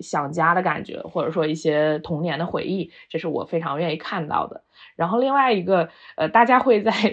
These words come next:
我的评论区特别热烈的再去讨论东北话，我觉得也是一个很有意思的事情。因为我的播客里每一期会让嘉宾给大家分享一个东北的词汇，呃，教大家一句东北话。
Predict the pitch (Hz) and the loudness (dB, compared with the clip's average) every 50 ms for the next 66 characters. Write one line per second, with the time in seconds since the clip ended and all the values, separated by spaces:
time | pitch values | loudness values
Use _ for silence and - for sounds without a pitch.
0 | - - 185 180 165 170 165 - - 180 180 220 220 208 214 - - - - - | 0 0 2 2 2 2 0 0 -2 0 2 4 2 2 0 -4 -8 -8 -4 0
1 | 226 220 220 226 226 - - _ - - 294 233 233 247 247 294 349 302 233 214 | 2 4 4 4 2 -2 -14 _ -2 4 8 8 8 8 8 8 8 8 10 8
2 | 220 202 185 175 165 160 208 208 208 - 233 - - 190 151 - 180 233 233 190 | 6 6 4 4 4 4 4 4 4 2 0 4 6 6 8 10 10 10 8 8
3 | 190 185 233 247 240 196 - - 220 226 202 170 - - - 170 170 180 202 208 | 6 4 2 4 4 2 0 4 6 6 6 6 6 4 2 2 2 4 4 4
4 | 170 175 208 202 196 180 185 196 180 - 196 180 196 208 196 - 185 214 220 185 | 4 4 4 4 4 4 4 2 2 4 4 6 6 6 6 6 4 4 2 2
5 | - 190 170 175 - - 208 190 - 196 - - - - - - - - - 240 | 2 0 0 0 2 0 0 0 0 0 -2 -2 -4 -12 -14 -14 -14 -2 4 6
6 | 247 254 262 233 180 135 147 151 175 190 202 214 - 240 208 190 151 151 160 180 | 6 8 8 6 4 4 2 2 2 2 2 2 2 2 2 2 2 0 0 0
7 | 180 143 - - 123 160 180 - - - 185 180 165 170 - - 185 160 165 165 | 0 -2 -2 -2 -4 -6 -6 -6 -6 -4 -2 0 0 0 0 0 2 2 4 4
8 | 156 151 147 156 160 160 151 151 160 156 151 151 151 175 185 - 151 147 135 135 | 4 2 0 -2 -2 -2 0 0 0 0 -2 -2 -4 -6 -8 -6 -6 -4 -2 -2
9 | 139 139 139 147 - - 160 156 156 160 156 - - - 50 - - 107 - - | -2 -2 -4 -4 -4 -2 0 0 0 -2 -4 -6 -6 -6 -8 -12 -12 -12 -12 -10
10 | - - 147 127 110 107 87 78 - - _ _ _ _ _ _ - 185 202 202 | -6 -4 -2 -2 0 -2 -2 -4 -6 -10 _ _ _ _ _ _ -4 -2 -2 0
11 | 190 175 - 104 98 - - - - 123 - - 269 262 - - _ _ _ _ | 0 0 0 -2 -6 -8 -10 -8 -6 -4 -2 0 0 0 0 -2 _ _ _ _
12 | - - - - - - - 165 170 180 175 156 147 147 151 151 143 135 147 160 | -12 -12 -12 -12 -6 0 2 2 4 4 2 2 2 0 0 0 -2 -4 -6 -8
13 | 156 143 156 147 147 - - - - - - - | -6 -4 -4 -6 -6 -8 -10 -8 -6 -6 -6 -8